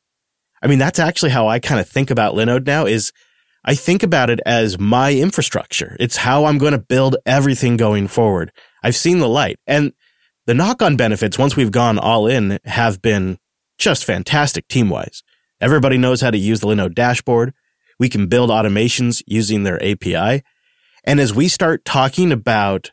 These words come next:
approaching the J B infrastructure as if it were code and, and using things like Ansible or Terraform, or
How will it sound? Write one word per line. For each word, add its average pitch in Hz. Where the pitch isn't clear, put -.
approaching 135
the 123
J 117
B 117
infrastructure 113
as 110
if 113
it 110
were 98
code 123
and, 107
and 104
using 117
things 110
like 90
Ansible 113
or 85
Terraform, 113
or 87